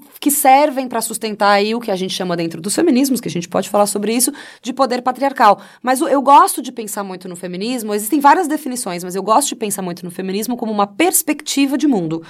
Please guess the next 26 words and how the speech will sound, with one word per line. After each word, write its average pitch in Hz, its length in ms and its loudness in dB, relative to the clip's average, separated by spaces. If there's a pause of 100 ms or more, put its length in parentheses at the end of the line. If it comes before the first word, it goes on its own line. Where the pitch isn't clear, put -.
(240)
como 294 160 0
uma 453 100 4
lente, 226 140 0 (540)
como 233 160 -2
um 247 120 2
ângulo 262 300 0
mesmo 220 320 -4
com 208 180 -6
o 190 40 -4
qual 202 180 4
a 202 60 4
gente 202 200 -6
analisa 220 460 0
e - 20 4
avalia 214 560 2 (280)
as 247 160 0
formas 226 280 0
como 208 160 -8
a 208 40 -2
sociedade, 185 800 -2 (260)
é, 175 260 -4
é, 147 300 -6
é, 165 160 -6
se - 140 -4
manifesta, 240 760 2 (120)
é, 170 200 -2